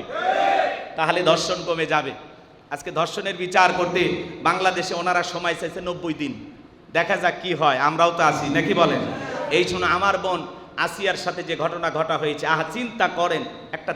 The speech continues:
ছোট্ট মেয়ে আট বছর বয়স, তার লজ্জাস্থান সূক্ষ্মভাবে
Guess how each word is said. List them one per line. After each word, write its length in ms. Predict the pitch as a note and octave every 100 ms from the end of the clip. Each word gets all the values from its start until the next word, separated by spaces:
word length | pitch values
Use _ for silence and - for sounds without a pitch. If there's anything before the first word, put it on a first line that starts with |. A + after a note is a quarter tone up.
| -
ছোট্ট 280 | G3+ G3 F#3+
মেয়ে 240 | E3+ E3 E3
আট 100 | D#3+
বছর 240 | E3 E3 E3+ D#3+
বয়স, 240 | E3 D#3 - - -
তার 140 | D#3 D3+ D#3
লজ্জাস্থান 680 | F#3+ - G#3 G3 - G3+ F#3+ F3+
সূক্ষ্মভাবে 640 | C4+ B3+ - A#3+ F3+ E3+